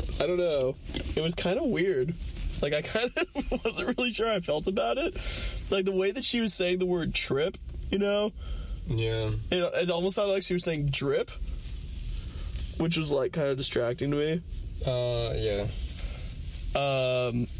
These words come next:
Speaker 1: I just don't really know. I feel like that could have been written in, like, a better way. You know, like, I feel like that chorus could have been written in a better way. Um,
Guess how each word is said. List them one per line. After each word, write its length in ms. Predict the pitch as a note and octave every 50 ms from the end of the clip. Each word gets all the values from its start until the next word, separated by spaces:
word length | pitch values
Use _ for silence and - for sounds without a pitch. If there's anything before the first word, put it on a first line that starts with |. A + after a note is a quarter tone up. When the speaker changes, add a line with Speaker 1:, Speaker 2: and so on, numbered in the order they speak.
| - - - - - -
Speaker 1:
I 100 | D#3 F3
just 200 | F#3+ A#3 G3+ E3+
don't 160 | G3+ G#3 G#3
really 200 | G#3+ A3+ A3+ G#3+
know. 680 | F#3 F3 E3 E3 E3 E3 E3 E3 E3+ E3+ E3+ E3+ F3 E3+ - - - - - - - - - - - - - -
I 100 | E3 F3
feel 140 | F#3 A3+ A3
like 220 | A3+ G3 F3+ E3
that 340 | D3+ D#3 D#3 F3+ G3+ - -
could 220 | - - G#3+ G3
have 100 | G3 G3
been 160 | F#3 F3+ D#3+ D3+
written 440 | D#3 D#3 D#3+ C#3+ F3 F#3 F#3 F3+
in, 220 | - - D#3+ D#3 D3+
like, 260 | D3+ D3+ D3+ - -
a 100 | - D3
better 640 | C#3 C#3 D3 D#3+ - C#3+ C#3+ C#3 C#3 C3+ C3 B2+ B2+ B2+
way. 500 | B2+ B2 A#2+ A#2 A#2 A2+ A#2 B2 D3 E3 - - - - -
You 100 | - D3+
know, 100 | D3 C#3 C#3+
like, 120 | D3 D#3
I 80 | D#3 D#3+
feel 120 | F3+ F3
like 120 | F3 E3+
that 140 | D#3+ C3 -
chorus 340 | - - D3 C#3 C#3 C3+ -
could 160 | - - -
have 100 | C#3 C3
been 100 | B2 B2
written 180 | A#2+ G#2 G2 A#2
in 100 | A#2+ B2
a 40 | A2+
better 280 | - G#2+ A2+ A2+ A2+
way. 340 | A2+ G2+ F#2+ F2+ G2+ C#3 - - - - - - - - - - - - - - - - - - -
Um, 600 | D3 C3 B2 B2 A#2 A#2 A2+ A2 A2 A2+ G#2+ F2